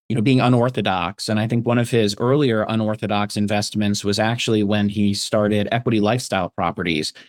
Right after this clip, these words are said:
and was all around manufactured homes and R V home communities. It was almost, you know, a segment of the market that was looked down upon by his fellow real estate investors for viewing them as low-class, transient.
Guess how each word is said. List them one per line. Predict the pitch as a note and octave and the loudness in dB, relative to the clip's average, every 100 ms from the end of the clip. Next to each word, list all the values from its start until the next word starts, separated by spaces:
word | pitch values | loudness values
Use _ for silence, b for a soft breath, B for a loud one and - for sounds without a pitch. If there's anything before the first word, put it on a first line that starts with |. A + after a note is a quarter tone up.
| B - | B -2
and | A#2+ | 2
was | A#2 | 4
all | - A#2 D3+ | 4 4 4
around | C3+ A#2+ A2+ | 4 4 2
manufactured | A2 A2+ A#2 A#2+ A2+ A2+ A2 | 2 2 0 2 0 0 -2
homes | G2+ A2+ A2 A2 G#2+ | 0 2 2 2 0
and | G2 | 0
R | G2+ G#2+ | 2 0
V | G2+ G#2+ | 2 -2
home | G2+ A2 A2+ | 0 0 -2
communities. | A#2 A2 G#2 G2+ G#2 G2+ - _ _ _ | -2 0 0 2 2 0 -4 _ _ _
It | C3 | 0
was | C3+ | 2
almost, | D3 D#3+ C#3+ - - - | 4 2 0 -2 -12 -8
you | B2 | -4
know, | G#2 G#2 | -2 -2
a | |
segment | - B2 A#2+ A#2+ | 0 0 2 0
of | G#2+ | 0
the | |
market | G#2+ G#2+ G#2+ G#2+ | 0 -2 -2 -2
that | G#2 | -2
was | G2+ | 0
looked | A2+ A#2+ | -2 0
down | G#2+ A2+ | 0 0
upon | A2+ G#2 F#2+ F#2 F2 | 0 -2 -2 -2 -2
by | G2+ G2 | 0 0
his | G2+ G2 | 2 0
fellow | - G#2+ G#2 | 2 4 4
real | G2 G#2+ | 4 2
estate | A2+ - G2 | 0 0 -2
investors | F#2+ G2+ F2 - F#2+ F2+ | 0 -2 -2 -2 -2 -2
for | - G2 F#2+ _ _ _ - | -2 -2 -2 _ _ _ 0
viewing | A2+ B2 A#2 | 4 6 4
them | A2 G#2+ | 4 2
as | G#2 | 2
low-class, | A2 G#2+ - G#2+ G#2 - | 2 2 2 2 2 -2
transient. | - G#2+ G#2 G#2+ G#2+ G#2 G#2 | -4 -2 0 0 0 0 0